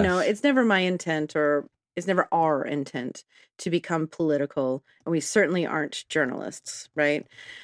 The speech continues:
Speaker 2: Right.
Speaker 1: But we're voicing the frustration that we feel personally, understanding it may not be everybody's point of view,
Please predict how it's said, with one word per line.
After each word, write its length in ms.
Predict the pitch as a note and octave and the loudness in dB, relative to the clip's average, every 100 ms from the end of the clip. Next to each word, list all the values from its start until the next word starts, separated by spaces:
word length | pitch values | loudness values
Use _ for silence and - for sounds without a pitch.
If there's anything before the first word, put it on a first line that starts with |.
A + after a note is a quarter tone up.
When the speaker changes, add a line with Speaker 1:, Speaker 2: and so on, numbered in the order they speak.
| - _ | -20 _
Speaker 2:
Right. 300 | F#2+ F#2 D#2 - | 2 4 4 2
Speaker 1:
But 400 | E3+ F#3+ E3+ - _ - | 2 4 4 0 _ -2
we're 140 | F3+ | -2
voicing 420 | D#3+ F#3+ F3+ F#3+ | 2 2 2 0
the 80 | E3+ | -2
frustration 720 | - D#3 - E3 D#3 - D3+ | 0 0 2 2 2 0 -2
that 240 | C#3 C3 - | 0 -2 -4
we 280 | D#3+ G#3 G#3+ | 0 0 0
feel 340 | - D#3+ D3 | 2 2 2
personally, 800 | - F3 E3+ E3 C#3+ D3 D3+ E3 E3 | 2 0 2 -2 -2 0 0 -2 -2
understanding 600 | D#3+ D#3+ - D#3+ D3+ C#3 | 0 0 2 2 4 0
it 120 | - | 0
may 160 | D#3+ | 2
not 160 | D3+ C#3+ | 2 0
be 180 | D#3 D#3 | -2 0
everybody's 580 | D#3 D#3+ D3+ C#3+ C#3+ C#3 | 2 2 2 0 -2 -4
point 260 | E3+ D#3 | -4 -2
of 100 | C#3+ | 0
view, 340 | G3+ C#4+ A3+ | 2 4 4